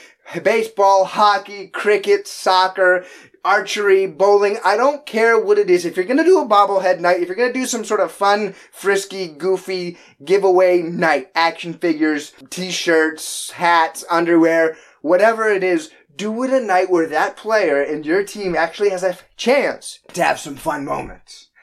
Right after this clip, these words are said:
Okay, structure for success. Structure for success. That is my dad's favorite motto.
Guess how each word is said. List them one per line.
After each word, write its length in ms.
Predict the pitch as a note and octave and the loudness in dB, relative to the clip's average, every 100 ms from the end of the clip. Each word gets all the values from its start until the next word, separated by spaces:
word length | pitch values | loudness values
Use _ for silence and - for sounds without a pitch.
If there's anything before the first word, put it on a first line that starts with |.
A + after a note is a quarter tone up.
| _ | _
Okay, 200 | - F#3 | -6 -4
structure 720 | F3 - A3 A3+ - A#3 A#3 - | -4 -2 0 0 -2 -4 -4 -10
for 340 | - E3+ F3 | -2 0 0
success. 640 | F3 D#3+ - E3 G#2 - - _ | -2 -8 -6 -2 -2 -4 -18 _
Structure 500 | - - G#3+ C4 D4+ | -18 -2 0 0 -2
for 180 | C#4 A3+ | -4 -4
success. 680 | F3+ E3+ - D3+ - - - _ _ _ | -4 -6 -6 -8 -8 -12 -20 _ _ _
That 260 | - F3+ G#3 | -2 0 0
is 180 | G3+ E3+ | -4 -6
my 160 | D#3 | -6
dad's 400 | D3+ D3+ D3+ D3+ | 0 2 2 -2
favorite 560 | - - D#3+ F#3+ A#3+ A#3 | -10 -2 0 0 -2 -2
motto. 580 | F#3 F3+ E3+ G3+ B3+ | 2 2 4 0 -2